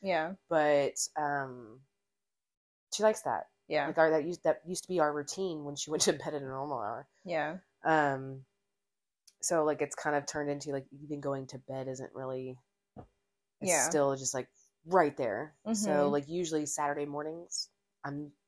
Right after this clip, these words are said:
Speaker 2: the first one up, and I watch T V, or I put on my phone, or I go make myself something to eat, or I go out, like, I go outside in the morning if it's not,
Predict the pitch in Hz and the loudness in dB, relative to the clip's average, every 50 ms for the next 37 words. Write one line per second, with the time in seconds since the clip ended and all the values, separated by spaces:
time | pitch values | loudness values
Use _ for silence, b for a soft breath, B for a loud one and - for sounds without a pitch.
0 | _ _ 151 143 151 143 - - 156 156 - 143 165 - - - _ _ _ _ | _ _ -6 -2 -2 -2 -2 -4 -6 -2 0 2 2 0 0 -6 _ _ _ _
1 | _ _ _ _ _ _ _ - 143 139 139 143 147 143 139 135 - _ - - | _ _ _ _ _ _ _ -8 -6 -4 -4 -4 -6 -8 -10 -12 -14 _ -12 -10
2 | 135 135 131 135 135 135 135 135 - _ _ - - _ - - - 143 139 156 | -8 -8 -8 -8 -8 -10 -14 -16 -18 _ _ -20 -20 _ -20 -20 -20 -20 -18 -16
3 | 160 156 156 - _ - 139 135 _ 143 143 139 135 - _ _ 165 170 165 165 | -16 -16 -18 -20 _ -20 -20 -20 _ -20 -20 -20 -20 -20 _ _ -18 -16 -16 -14
4 | 165 165 156 - - 147 143 143 143 139 143 143 143 139 - - 139 - - 139 | -14 -16 -16 -18 -18 -16 -14 -14 -12 -12 -12 -14 -14 -14 -14 -16 -16 -14 -16 -16
5 | - - 139 _ _ 135 135 131 _ _ _ - - - - 190 190 185 175 160 | -16 -20 -20 _ _ -20 -20 _ _ _ _ -20 -20 -14 -10 -8 -6 -6 -6 -6
6 | - - 151 143 143 139 143 143 139 139 - - _ - 139 131 135 135 139 135 | -6 -6 -8 -8 -6 -6 -6 -6 -6 -6 -8 -10 _ -10 -8 -6 -6 -8 -8 -12
7 | _ _ _ _ _ _ _ _ _ _ _ _ _ - 156 147 143 - 156 151 | _ _ _ _ _ _ _ _ _ _ _ _ _ 2 2 2 2 2 0 -2
8 | 147 143 139 147 151 151 151 156 147 147 - - - 131 - | -2 -4 -4 -4 -4 -4 -4 -6 -8 -8 -6 -6 -4 -4 -6